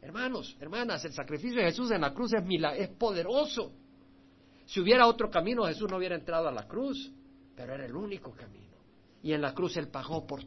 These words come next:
todos sus pecados y los míos. Todo lo que tiene que hacer ahí donde está, reciba a Jesucristo.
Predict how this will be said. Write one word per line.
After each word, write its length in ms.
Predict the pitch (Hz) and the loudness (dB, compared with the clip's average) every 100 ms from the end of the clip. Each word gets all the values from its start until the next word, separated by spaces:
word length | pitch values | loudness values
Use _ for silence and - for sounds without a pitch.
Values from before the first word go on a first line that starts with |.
| - | -8
todos 360 | - 170 143 | -4 -4 -6
sus 300 | - 196 139 - | -10 -12 -12 -14
pecados 680 | 143 135 147 147 139 135 | -16 -14 -12 -10 -10 -12
y 60 | 135 | -12
los 200 | 131 95 | -14 -16
míos. 420 | 113 101 - - - - - - - | -18 -18 -20 -20 -20 -20 -20 -20 -20
Todo 160 | - 139 | -10 -6
lo 140 | 147 | -6
que 100 | 135 | -6
tiene 240 | 131 127 131 | -10 -10 -10
que 100 | 135 | -10
hacer 200 | - 131 | -12 -10
ahí 140 | 143 | -10
donde 260 | 156 165 147 | -10 -12 -14
está, 340 | - - 95 - - - - - - | -16 -18 -20 -20 -20 -20 -20 -20 -20
reciba 380 | - 113 151 127 | -14 -10 -8 -10
a 40 | 107 | -10
Jesucristo. 680 | 107 113 - 95 - - | -12 -14 -16 -16 -18 -20